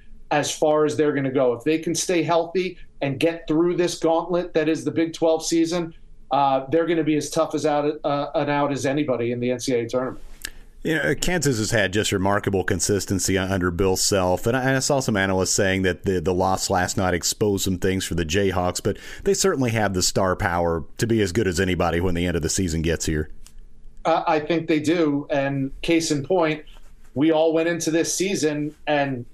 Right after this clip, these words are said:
Speaker 1: Blue Ribbon included in this,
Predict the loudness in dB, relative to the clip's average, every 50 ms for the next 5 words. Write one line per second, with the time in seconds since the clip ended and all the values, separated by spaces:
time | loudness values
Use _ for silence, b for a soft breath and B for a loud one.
0 | -12 -6 -2 0 2 4 4 4 4 4 2 4 2 2 0 0 -2 -4 -6 -8
1 | -12 -14 -14 -14 -8 -4 -4 -4 -2 0 0 0 2 2 2 0 0 -2 -2 -2
2 | -2 -2 -2 -2 -4 -6